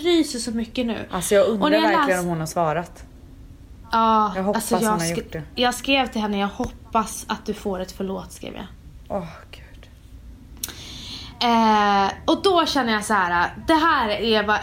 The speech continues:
Speaker 1: vad jag älsk-, alltså, vad jag älskar mest med vår podd. Att, att det här, att vi, att vi kan inspirera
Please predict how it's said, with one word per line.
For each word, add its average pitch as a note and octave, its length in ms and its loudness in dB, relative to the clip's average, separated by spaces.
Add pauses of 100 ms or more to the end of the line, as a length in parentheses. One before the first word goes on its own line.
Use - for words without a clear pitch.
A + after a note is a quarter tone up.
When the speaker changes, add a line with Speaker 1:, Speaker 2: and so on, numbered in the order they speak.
(120)
Speaker 1:
vad G3+ 220 2
jag F#3 80 -2
älsk-, G3+ 380 -2
alltså, A3 220 -4
vad G#3+ 140 2
jag G3+ 100 4
älskar G3+ 260 -2
mest G#3+ 400 -2
med G3 140 -2
vår F3 140 -4
podd. F#3+ 320 -8
Att, A#3 220 -2
att B3+ 160 -2
det C4+ 80 2
här, C#4 380 2
att A#3+ 140 -4
vi, C#4+ 300 2
att B3 160 -4 (180)
vi F4+ 240 2
kan B3 200 -6
inspirera G#3+ 920 -2